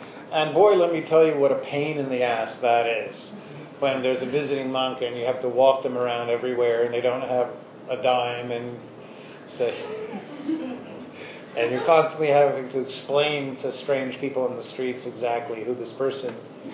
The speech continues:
you're with. Um, yeah, so they, when they travel, they always need to have an, an agarika or a lay practitioner that goes around and essentially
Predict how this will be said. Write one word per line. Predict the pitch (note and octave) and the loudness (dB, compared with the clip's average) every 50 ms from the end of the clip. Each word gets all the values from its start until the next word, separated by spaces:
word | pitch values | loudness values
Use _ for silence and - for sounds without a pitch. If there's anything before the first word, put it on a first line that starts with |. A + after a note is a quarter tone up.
| - - - - - - - - | -14 -14 -16 -18 -18 -16 -10 -4
you're | B2+ C3 C3+ B2+ | -2 0 2 2
with. | A#2+ B2+ C3 B2 B2+ D3 E3+ E3+ E3+ D#3 - - - - - - - - - - - - - - | 2 4 4 4 4 4 2 0 -6 -10 -12 -16 -18 -18 -18 -18 -18 -18 -18 -16 -16 -16 -8 0
Um, | - B2+ B2+ C3+ C3+ C3 C3 B2 B2+ B2 - - - - - - - - - | 4 6 8 8 8 8 6 4 2 -2 -10 -12 -14 -16 -18 -18 -18 -6 2
yeah, | F3+ E3+ E3 E3 E3 - | 6 8 8 8 8 6
so | F#3+ F3 | 4 6
they, | F3+ E3+ F3 E3+ E3+ E3+ | 8 6 6 6 4 4
when | F#3 G3 G3+ G3 | 6 6 8 8
they | F3+ F3 F3 - | 6 4 4 4
travel, | - G#3 A#3 A3 E3+ D3+ C#3+ | 4 4 6 6 6 4 4
they | C#3+ D3+ D3+ | 6 6 8
always | D3+ D#3 E3+ E3+ E3+ E3+ | 8 8 8 6 2 0
need | D3+ D#3 D#3 C#3+ | 0 0 0 4
to | D#3 D3 | 4 4
have | B2+ C#3 D3 C#3+ C#3+ C#3 C#3 C3+ C3+ - - | 6 6 6 8 8 8 8 6 4 0 -4
an, | - C#3+ C3+ C3+ C#3+ | -4 -4 -4 -4 -6
an | - - C#3+ C3+ B2+ | -6 -6 -4 -4 -2
agarika | A#2+ B2+ C#3 D3 D#3+ E3 D#3+ - E3 | 4 6 8 10 10 8 8 6 6
or | D#3 D3+ D3+ C#3+ C3+ C3 B2+ | 8 10 10 8 8 6 6
a | B2+ | 6
lay | C3 C#3+ D#3 D#3+ D#3+ - | 6 6 4 4 4 6
practitioner | D#3+ D3+ C#3 - - - D3 C#3 - - C#3+ C#3 C3+ C3+ B2+ | 6 6 6 6 2 0 0 0 0 -2 -2 0 0 0 2
that | A#2+ B2 B2 B2 | 2 2 4 6
goes | C3 C3+ C3+ C3 C3+ | 4 4 4 4 2
around | B2+ B2 B2 C3 C3+ C3+ C3+ C3+ B2+ B2 - - - - - C#3+ | 0 2 4 6 6 6 4 2 -2 -4 -10 -14 -10 0 2 2
and | C#3 | 4
essentially | C3+ B2+ - - C3+ C3 B2+ - - C#3 C3+ C3 C3 C3 B2+ A#2+ B2 B2+ | 4 2 0 -2 -4 -4 -4 -4 -4 -2 0 2 2 2 0 -2 -4 -8